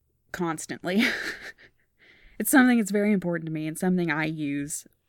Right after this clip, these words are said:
on a daily fucking basis. And,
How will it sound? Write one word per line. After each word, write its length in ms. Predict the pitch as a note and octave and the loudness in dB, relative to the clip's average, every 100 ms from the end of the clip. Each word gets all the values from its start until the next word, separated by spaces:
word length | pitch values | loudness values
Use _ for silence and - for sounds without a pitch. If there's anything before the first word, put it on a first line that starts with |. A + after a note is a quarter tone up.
| _ F3 | _ -6
on 100 | D#3 | -6
a 80 | |
daily 400 | E3 F3+ D#3 D3 | -2 -2 -2 -4
fucking 360 | - F#3 F3+ E3+ | -6 -8 -8 -8
basis. 520 | - F#3+ - A3+ - _ _ _ _ _ _ _ - _ _ _ - - - | -8 -10 -12 -12 -14 _ _ _ _ _ _ _ -20 _ _ _ -16 -14 -4
And, 320 | F#3+ F3+ F3 | -2 -2 -4